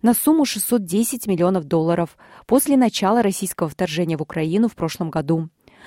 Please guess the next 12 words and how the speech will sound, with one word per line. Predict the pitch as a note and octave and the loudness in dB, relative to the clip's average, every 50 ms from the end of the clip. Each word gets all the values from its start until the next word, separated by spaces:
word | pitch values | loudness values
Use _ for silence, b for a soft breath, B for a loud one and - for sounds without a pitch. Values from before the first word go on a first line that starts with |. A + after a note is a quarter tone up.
| B B B B | B B B B
Пресс-секретарь | - G3 A3+ - - - G#3 - G3 A3+ - - A3 G#3+ G#3 - - | 2 2 2 2 0 -2 -2 0 0 0 2 4 4 4 2 2 2
мид | G#3+ A3 A3 G#3 F3+ C#3+ - - | 4 6 6 6 4 0 -4 -6
России | - F#3 F#3 F3+ - - - G3+ G3+ A#3 C4+ | -4 -2 -2 -2 -2 -2 -2 0 0 2 4
Мария | C4+ A3 G3+ F3 F#3 E3+ D#3 | 4 4 4 4 2 2 2
Захарова | C#3+ F3+ D#3+ - F3 F#3 G3+ A3+ G#3+ B3 B3 B B B B B B B | 0 -2 -4 -2 -2 0 0 2 2 0 0 B B B B B B B
утверждает, | B A#3 - A3 A#3 G3 F#3 C4+ D4 D#4 | B 0 2 2 2 4 4 4 4 4
что | - - - A#3+ G#3+ | 2 2 2 2 2
Австралию | G#3+ - - - A3+ G#3 G#3 A#3+ C4+ C4 C#4+ C4+ | 0 -2 -4 -2 2 4 6 6 8 6 6 4
втягивают | - - - - G#3 G3 G3+ F3+ A3+ B3 C4 B3+ - | 2 0 0 2 2 2 2 2 2 2 2 2 0
в | G#3 | 0
российско-украинский | F#3 F#3+ - - G3+ G#3 - - F#3 F3 - - F3+ D#3+ F3 F#3+ - - | -2 -2 -2 -4 -4 -4 -2 0 0 0 2 0 0 0 0 -2 -2 -4
конфликт, | F#3+ - E3 D#3+ - - E3+ E3 D#3 - - - | -2 -2 -2 -4 -4 -4 -4 -4 -4 -6 -12 -20